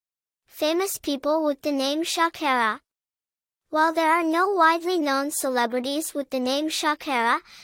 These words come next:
the similar name Shakira is famously associated with the Colombian singer-songwriter and dancer Shakira Isabel Mebarak Rapal. Popularity. The name Shakira is relatively uncommon but has gained popularity in recent years,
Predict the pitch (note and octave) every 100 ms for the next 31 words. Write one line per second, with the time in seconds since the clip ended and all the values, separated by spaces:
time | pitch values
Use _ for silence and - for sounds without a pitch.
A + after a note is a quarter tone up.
0 | - D4+ - F4+ G4 G#4+ G#4 C#4+ C4+ C#4+
1 | - C4+ - C#4 C4+ C#4+ D4+ C#4+ - D4+
2 | E4 F#4 - G4 E4+ - C4+ C#4 - C4+
3 | C4+ F4+ F4+ C4+ - B3+ C4+ A#3 C4 D#4+
4 | F#4+ F#4 - D4 D4 D#4 C#4 C4 D4 E4
5 | F4 F4+ E4+ C#4+ C4+ C4+ D4+ E4+ E4+ -
6 | D#4 D4+ D4 D4+ D4+ C#4+ D#4 D#4+ E4+ F4+
7 | D#4 C#4 D4 C4 B3+ - C#4+ - B3 D#3+
8 | - _ _ _ _ _ _ _ _ -
9 | D#4+ D#4+ F#4+ E4 C#4+ C4+ B3 A#3 G#3+ _
10 | _ _ _ _ _ _ _ _ E4 D#4
11 | F4 A4 A#4+ F#4 D#4+ - D4 C4+ D4 D4
12 | C4 C4 C#4 E4 F#4 F#4+ F#4 F4 C#4+ C#4
13 | D#4 D4+ C#4 B3+ A3 B3+ - C4 D4 -
14 | C#4+ D4 D#4 - C#4+ C#4+ E4 C#4 B3+ B3
15 | C4+ D4+ D#4 D#4 C4+ D4 - F4 C4+ C4+
16 | A#3+ B3+